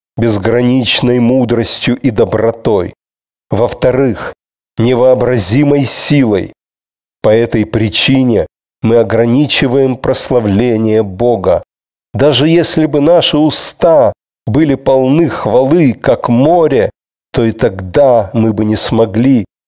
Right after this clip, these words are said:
ни прославить, ни описать Бога в достаточной мере. Мудрецы говорят, Брахот тридцать три бет:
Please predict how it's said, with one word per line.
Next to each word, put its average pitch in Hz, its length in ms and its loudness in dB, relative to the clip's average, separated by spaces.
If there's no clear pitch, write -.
ни 156 220 2
прославить, 131 1120 0
ни 156 160 2
описать 143 800 0
Бога 98 580 0
в 104 80 -4
достаточной 107 1040 0
мере. 104 540 0
Мудрецы 117 580 -2
говорят, 113 720 0
Брахот 104 760 -2
тридцать - 580 -4
три 104 260 -2
бет: 95 480 0